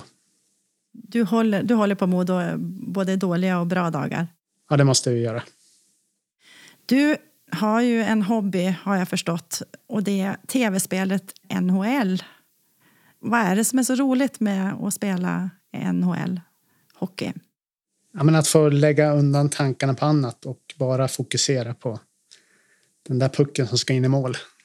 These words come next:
Speaker 2: S-, gärna mot min kompis Stefan, som jag oftast vinner matcherna mot. Eh, han kanske har en annan bild. Men, eh,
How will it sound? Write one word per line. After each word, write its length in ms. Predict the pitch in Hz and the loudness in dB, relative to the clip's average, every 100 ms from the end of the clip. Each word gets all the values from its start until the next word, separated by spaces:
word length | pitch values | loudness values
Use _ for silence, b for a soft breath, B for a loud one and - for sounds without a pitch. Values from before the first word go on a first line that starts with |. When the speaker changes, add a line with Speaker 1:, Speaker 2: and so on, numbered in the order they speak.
| _ | _
Speaker 2:
S-, 300 | - - - | -14 -8 -6
gärna 340 | 180 147 135 135 | 0 2 2 2
mot 200 | 135 - | 0 0
min 120 | 127 | -2
kompis 320 | - 120 127 | -2 -2 -2
Stefan, 420 | - 120 - 127 - _ _ _ _ _ _ _ _ | -2 -6 -6 -8 -8 _ _ _ _ _ _ _ _
som 200 | - 135 | -10 -6
jag 80 | 131 | -4
oftast 340 | - 120 - | -4 -4 -2
vinner 300 | 127 123 123 | 0 2 0
matcherna 440 | 117 113 - 123 120 | -2 -2 -4 -4 -8
mot. 320 | 131 - - - - | -6 -6 -8 -12 -14
Eh, 420 | 147 127 120 117 120 _ _ _ _ _ _ | -10 -8 -8 -8 -12 _ _ _ _ _ _
han 160 | _ 135 | _ -2
kanske 240 | - 123 | 0 2
har 40 | 135 | 2
en 40 | |
annan 280 | 127 123 120 | 2 2 0
bild. 240 | 117 123 - _ b b b b b | 0 -4 -8 _ b b b b b
Men, 220 | - 151 | 2 4
eh, 200 | 160 147 | 4 0